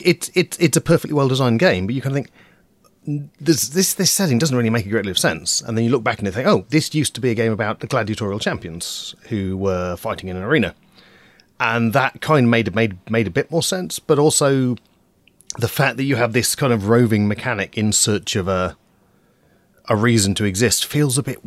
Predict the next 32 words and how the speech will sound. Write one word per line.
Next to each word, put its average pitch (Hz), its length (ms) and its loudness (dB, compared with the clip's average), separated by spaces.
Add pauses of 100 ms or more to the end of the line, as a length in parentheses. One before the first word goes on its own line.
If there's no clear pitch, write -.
(420)
weird, 151 480 -2
and 127 180 -2
the 123 40 -2
fact 139 240 -2
that 120 180 -2
it, 127 200 0
it's 127 220 -6
kind 131 180 0
of 107 80 0
being 117 200 4
imported 117 460 0
wholesale 107 500 -2
from 107 240 -4
one 110 180 4
to 98 140 -4
another, 95 320 2 (340)
just, - 320 0
you 143 80 2
know, 92 160 4 (120)
kind 110 180 2
of 92 120 -2
being 110 200 4
given 104 220 4
a 101 40 4
new 110 160 6
suit, 107 380 0
suit 117 220 2
of 95 80 -6
clothes. 101 600 2 (100)
Um, 135 680 4 (300)
to 147 120 4
me, 143 720 6